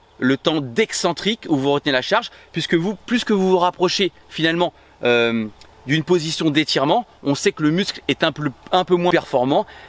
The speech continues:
et il y a plus de risque de lésion au niveau des cellules musculaires.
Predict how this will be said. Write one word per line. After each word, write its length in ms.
et 60
il 40
y 60
a 40
plus 260
de 80
risque 300
de 160
lésion 600
au 140
niveau 200
des 120
cellules 320
musculaires. 480